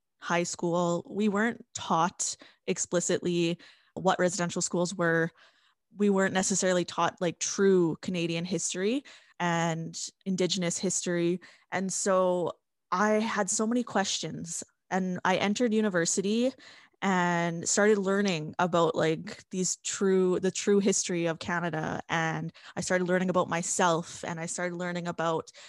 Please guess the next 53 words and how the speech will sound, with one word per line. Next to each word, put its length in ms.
you 80
know, 120
the 100
things 400
that 160
happen 360
in 120
residential 500
schools 480
and 160
what 140
our 100
people 380
have 180
been 220
through. 320
And 140
so 160
I 80
had 260
all 100
these 180
questions 760
and 120
this 140
curiosity, 1000
and 120
I 100
just 280
thought, 240
"I 120
wanna 260
turn 340
to 100
my 140
dad. 380
Like, 140
I 100
wish 320
he 80
was 160
here, 260
and 120
I 80
wish 220
I 80
could 220
ask 340
him 240
things 500
now 220
that 120
I'm, 280